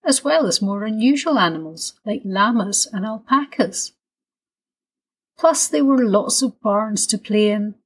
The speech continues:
pedal tractors and a tractor-trailer safari.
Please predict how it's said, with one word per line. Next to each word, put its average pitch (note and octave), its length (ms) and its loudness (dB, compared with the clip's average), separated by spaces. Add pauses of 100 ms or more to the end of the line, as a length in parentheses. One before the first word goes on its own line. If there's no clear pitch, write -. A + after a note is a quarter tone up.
pedal A3 320 0
tractors G#3 760 -2
and G3+ 160 -4
a G#3+ 200 -10
tractor-trailer B3 960 -2
safari. B3+ 960 -2